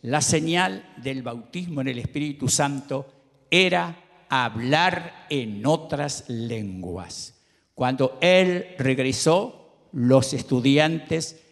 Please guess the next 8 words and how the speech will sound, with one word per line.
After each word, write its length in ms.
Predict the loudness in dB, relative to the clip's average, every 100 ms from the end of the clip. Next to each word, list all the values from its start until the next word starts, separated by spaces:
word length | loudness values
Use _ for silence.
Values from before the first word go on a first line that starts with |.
| _
le 160 | -6 -4
dieron 380 | 0 2 2 0
la 140 | -4
respuesta 1160 | -4 -6 -4 -4 -4 0 0 0 -6 -20 _ _
y 300 | -6 -2 -2
él 220 | -2 -6 -8
dijo: 300 | -8 -4 4
"Bueno, 440 | 4 4 -2